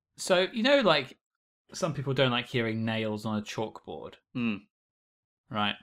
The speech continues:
Speaker 1: And, like, for me, that version of that is, like, styrofoam. When you rub it against styrofoam, it makes that horrible squeaking noise. That just winds me up. I mean, have you got something similar, Cam?
Speaker 2: I'm not good about chalk on a chalkboard.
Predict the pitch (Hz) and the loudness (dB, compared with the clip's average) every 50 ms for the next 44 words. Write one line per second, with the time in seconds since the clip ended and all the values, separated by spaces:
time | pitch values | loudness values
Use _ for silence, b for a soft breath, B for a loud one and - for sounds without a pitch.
0 | b b b b b b b 131 123 127 131 131 123 - - 143 151 170 202 214 | b b b b b b b -2 0 0 0 0 -2 -2 -4 -6 -2 0 2 2
1 | 202 147 120 120 120 117 113 - - 123 120 117 110 - 117 107 104 107 104 104 | 2 2 2 2 0 0 -2 0 0 0 0 0 -2 -2 -4 -4 -2 0 0 0
2 | - - 113 110 107 - - 135 110 - - - 139 127 131 127 120 117 - - | 0 -2 -4 -4 -6 -6 -6 -8 -8 -6 -4 0 2 2 4 4 2 2 2 0
3 | 110 101 104 104 107 107 107 104 101 104 104 - _ _ _ - 110 110 110 117 | -2 0 0 -2 -4 -4 -4 -4 -4 -6 -8 -10 _ _ _ 0 0 2 2 0
4 | 90 113 110 - 107 104 - - - - 110 107 107 104 - 104 107 107 90 107 | -4 -6 -6 -6 -6 -6 -6 -8 -4 -2 0 0 0 -2 -2 -4 -6 -6 -6 -6
5 | - 98 87 - - 110 104 104 104 - - - 139 127 117 - 110 101 101 92 | -8 -8 -6 -2 -2 -2 -2 -4 -8 -12 -8 -6 -4 -4 -4 -4 -6 -6 -6 -6
6 | 73 - - - - - _ _ _ 120 120 117 - 117 - - _ _ _ _ | -8 -10 -12 -14 -18 -18 _ _ _ -8 -6 -4 -4 -6 -6 -8 _ _ _ _
7 | _ _ _ _ _ _ _ - 139 120 120 113 113 107 104 - 113 113 127 131 | _ _ _ _ _ _ _ -12 -6 -2 -2 0 0 -2 -2 -2 0 0 2 2
8 | 104 76 - - _ _ B B B B B B B B B - 120 117 131 143 | 2 0 -2 -8 _ _ B B B B B B B B B -2 0 2 2 2
9 | 135 139 143 151 170 143 - 147 147 160 - - 147 151 156 170 - - 175 202 | 2 2 2 0 0 0 0 -2 -4 -4 -4 -4 -6 -4 -4 -4 -4 -2 -2 -2
10 | 208 208 - _ _ _ _ _ 139 147 175 208 240 214 - 220 214 185 170 147 | -4 -6 -10 _ _ _ _ _ -2 0 2 2 2 2 6 6 6 8 6 4
11 | 127 - - - 147 123 123 123 - 120 110 104 95 - - 92 82 82 - - | 2 0 -2 0 2 4 4 2 2 0 0 0 -2 -4 -4 -4 -4 -4 -6 -10
12 | 92 - - | -10 -10 -10